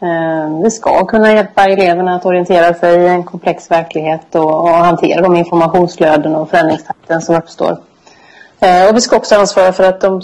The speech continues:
har lärt sig en massa saker när de har gått ur nian, våra elever. Och de ska kunna använda modern teknik, eh, i sitt kunskapssökande och för kommunikation och skapa och lära. Så det, bara det tycker jag är ett, ett skäl nog. Eh, sen finns det mängder andra anledningar också,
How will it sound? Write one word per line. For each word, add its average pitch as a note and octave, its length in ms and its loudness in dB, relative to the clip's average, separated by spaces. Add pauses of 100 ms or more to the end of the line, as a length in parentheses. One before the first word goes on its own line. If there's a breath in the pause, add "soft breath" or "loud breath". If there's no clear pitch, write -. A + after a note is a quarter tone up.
(100)
har G3+ 140 -2
lärt E3 220 -2
sig G#3+ 540 -2
en A3 80 -4
massa A3 200 -2
saker A3+ 300 0
när A3 80 0
de A3 80 -2
har A3 80 -2
gått A3+ 180 -10
ur G#3+ 100 2
nian, A3+ 520 0 (240)
våra G#3 140 -2
elever. G#3 520 -2
Och G3+ 60 -8
de G#3 140 -2
ska G#3 180 -8
kunna F3 320 0
använda F#3+ 320 2
modern G3 400 0
teknik, G#3 600 -2
eh, G#3 440 0
i G#3 40 2
sitt G#3 180 -2
kunskapssökande G3 1160 0
och G3+ 280 2
för G#3 80 0
kommunikation G3+ 840 0
och G3 100 -2
skapa F#3+ 420 0
och F3+ 60 2
lära. F#3+ 280 2 (760 loud breath)
Så G#3+ 60 0
det, G3 140 2
bara G3+ 220 2
det F#3 180 2
tycker A#3 220 -6
jag G3 180 2
är F#3 100 0
ett, F3+ 200 -10
ett F#3 260 -6
skäl D3+ 340 0
nog. D#3 300 -8 (140)
Eh, F3+ 220 -8
sen E3+ 200 -8
finns G#3+ 140 -6
det A#3 100 0
mängder G#3+ 760 0
andra F3+ 200 -2
anledningar F#3 500 -2
också, - 260 -6